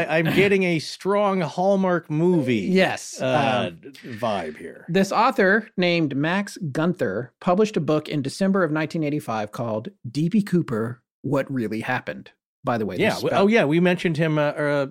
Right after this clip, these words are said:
Speaker 2: uh, earlier on.
Speaker 1: Yes, we did. And by the way, every book is like, "What really happened?" Mystery solved, blah, blah, blah. But they all are like that.
Speaker 2: <laughs>
Speaker 1: Anyway,
Speaker 2: Right.
Speaker 1: this book
Speaker 2: Yes.
Speaker 1: is very well received, though. It's, uh,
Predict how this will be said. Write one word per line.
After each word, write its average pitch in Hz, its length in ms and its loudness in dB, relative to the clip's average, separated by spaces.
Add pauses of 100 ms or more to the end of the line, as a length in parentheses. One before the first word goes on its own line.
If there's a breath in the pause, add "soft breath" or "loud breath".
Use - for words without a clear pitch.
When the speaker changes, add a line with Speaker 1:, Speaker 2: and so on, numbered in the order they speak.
Speaker 2:
uh, - 20 -8 (160)
earlier 156 440 0
on. 113 260 -4
Speaker 1:
Yes, 170 320 -4
we 151 80 -2
did. 107 220 -6 (160)
And 139 340 -2
by 165 160 2
the 175 60 2
way, 139 180 0
every 180 320 2
book 151 240 0
is 135 160 -2
like, 123 160 -4
"What 180 160 2
really 165 200 4
happened?" 131 340 -2
Mystery 151 260 -2
solved, 123 300 -2
blah, 123 100 -2
blah, 120 80 -2
blah. 110 140 -4
But 104 120 -8
they 151 140 2
all 165 180 6
are 131 60 4
like 113 140 -2 (180)
that. - 220 2
Speaker 2:
<laughs> - 40 -8
Speaker 1:
Anyway, 196 440 2
Speaker 2:
Right. - 360 -8 (140 loud breath)
Speaker 1:
this 208 140 4
book 311 200 4
Speaker 2:
Yes. 226 100 6
Speaker 1:
is 160 40 2
very 190 260 4
well 202 180 6
received, 202 340 0
though. 101 160 -2
It's, 120 160 -6
uh, 123 400 -2